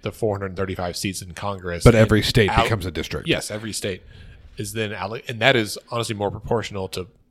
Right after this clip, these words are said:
Speaker 1: I mean, we can add more people, but
Speaker 2: That's interesting. I've never thought of doing it that way. I'd always thought of, oh, well, so ev-,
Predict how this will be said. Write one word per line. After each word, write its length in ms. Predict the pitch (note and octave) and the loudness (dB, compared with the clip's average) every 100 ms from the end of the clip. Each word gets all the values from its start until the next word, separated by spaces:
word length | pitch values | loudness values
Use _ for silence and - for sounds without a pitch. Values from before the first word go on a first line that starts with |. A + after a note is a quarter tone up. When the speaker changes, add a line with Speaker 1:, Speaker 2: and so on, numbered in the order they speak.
| _ _ _ _ _ _ - | _ _ _ _ _ _ -6
Speaker 1:
I 40 | |
mean, 120 | G2 | 0
we 100 | A2+ | 2
can 140 | A#2+ G#2 | 2 4
add 240 | G#2 G2+ | 2 2
more 140 | G#2+ G2 | -2 2
people, 300 | D3+ B2+ G#2 | 2 4 2
but 100 | - | 2
Speaker 2:
That's 200 | E3 - | 2 4
interesting. 460 | F3+ F#3 - D3 | 4 6 4 6
I've 220 | B2 C3+ C#3+ | 6 6 4
never 220 | C#3 F3 | 8 6
thought 240 | - A2 | 8 6
of 140 | B2 - | 6 6
doing 240 | A3+ D3 | 4 4
it 120 | G#2 | 0
that 160 | D#2 C#2 | -2 -2
way. 160 | D#2+ | -2
I'd 200 | D2+ A#2+ | 4 4
always 460 | - C#3+ D3+ D3+ - | 6 8 10 8 6
thought 240 | C3+ B2+ | 4 4
of, 400 | A2+ A#2 A2+ G#2+ - | 6 4 4 2 0
oh, 160 | B2 A#2 | 4 6
well, 180 | G#2 G2+ | 6 4
so 140 | A#2 | 2
ev-, 220 | G#2 G#2+ | 0 -2